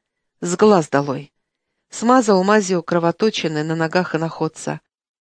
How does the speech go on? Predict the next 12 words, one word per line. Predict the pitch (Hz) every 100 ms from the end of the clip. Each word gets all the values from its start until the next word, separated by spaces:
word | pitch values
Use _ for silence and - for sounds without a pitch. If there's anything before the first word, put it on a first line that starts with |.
| _
и | - 233
Джайдар | - 196 190 233 233
повела | 190 175 190
его | 202 175
к | 180 175
навязи. | 160 147 147 139 147 _ _ _ _ _ _ _
Старшенькая | - - 180 - 160 160 160
дочка | 156 185 202 - 147 156 _ _ _ _ -
подняла | 196 214 240 247
на | 233 202
спину | - 165 170
младшую, | 165 214 - - 185